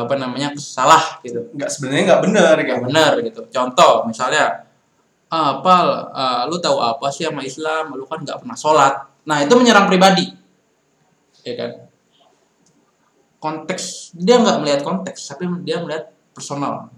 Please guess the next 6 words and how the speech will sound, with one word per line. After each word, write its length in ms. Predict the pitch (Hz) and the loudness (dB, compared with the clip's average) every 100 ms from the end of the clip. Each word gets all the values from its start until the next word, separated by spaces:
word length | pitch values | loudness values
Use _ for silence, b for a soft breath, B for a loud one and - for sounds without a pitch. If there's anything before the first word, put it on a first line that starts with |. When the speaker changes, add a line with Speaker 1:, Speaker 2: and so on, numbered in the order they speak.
| - | -20
Speaker 1:
gitu. 160 | 113 113 - _ _ | -20 -18 -20 _ _
"Lu 160 | 165 170 | -6 -2
tahu 160 | 156 | 0
apa 360 | 135 123 123 147 | 0 -2 -2 -2
sih 160 | 160 175 | -4 -6
tentang," 1120 | 151 139 139 131 131 131 131 131 127 131 131 | -8 -8 -4 -2 -2 -2 -4 -6 -8 -14 -20